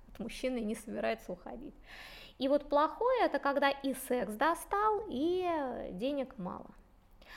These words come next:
Но возникает вопрос, а, есть женщины, у которых деньги есть, которые сами себя обеспечивают. И как же тогда здесь, по какой такой причине они могут уйти?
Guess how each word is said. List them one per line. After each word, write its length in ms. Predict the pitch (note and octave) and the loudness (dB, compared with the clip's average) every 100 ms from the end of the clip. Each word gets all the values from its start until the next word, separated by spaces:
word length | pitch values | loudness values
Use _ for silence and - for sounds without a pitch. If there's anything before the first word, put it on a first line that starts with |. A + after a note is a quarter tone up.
| - - - - | -14 -14 -16 -2
Но 320 | B3+ C4 - - | 2 2 0 -4
возникает 460 | A3 A3 C#4+ G#4+ | -4 0 2 4
вопрос, 540 | D#4+ C#4+ D4+ A3 F3+ F#3+ - - | 4 2 0 -4 -4 -8 -12 -10
а, 280 | G#3+ G3+ G3 | -6 -6 -4
есть 460 | G3+ F4 A4+ - A#3+ | -2 0 -2 -4 -4
женщины, 480 | F4+ C#5 - D4 B3+ | 0 0 -2 -2 -2
у 100 | A3 | -2
которых 1080 | A3+ - F4+ G#4 G4 F4+ D#4 C#4 A3+ - - G#3+ | -4 0 0 2 2 2 2 0 -2 -6 -6 -4
деньги 360 | G3 D#4+ D4+ A3+ | 0 2 0 -2
есть, 560 | F#3+ F3 F3 - - - - | -4 -4 -6 -12 -20 -20 -16
которые 360 | - A4 F#4+ | -4 0 2
сами 280 | B3+ D#4 E4 | 2 0 -2
себя 300 | - F#3+ A3+ | -6 -2 0
обеспечивают. 800 | B3 G3+ - F#3 F3+ - - - - - - - - | 0 -4 -10 -12 -12 -14 -16 -18 -16 -14 -14 -14 -12
И 380 | A3+ A#3 A3+ G3 F#3 | -6 -2 2 2 4
как 160 | D#4+ | 2
же 80 | D4 | 4
тогда 240 | C4+ C#4 C#4+ | 2 4 2
здесь, 340 | A#3 C4+ A3 | 2 0 -2
по 160 | - G3+ | -4 -4
какой 480 | B3+ B3+ D4+ C#4+ | -2 4 6 8
такой 300 | C4 B3 C4+ | 6 2 2
причине 500 | - A#3+ A#3+ - G4+ | 2 -2 -2 0 2
они 220 | D4 C4+ B3+ | 2 2 0
могут 380 | G3+ F3 - | 4 6 6
уйти? 440 | F3+ - - - | 2 -2 -8 -14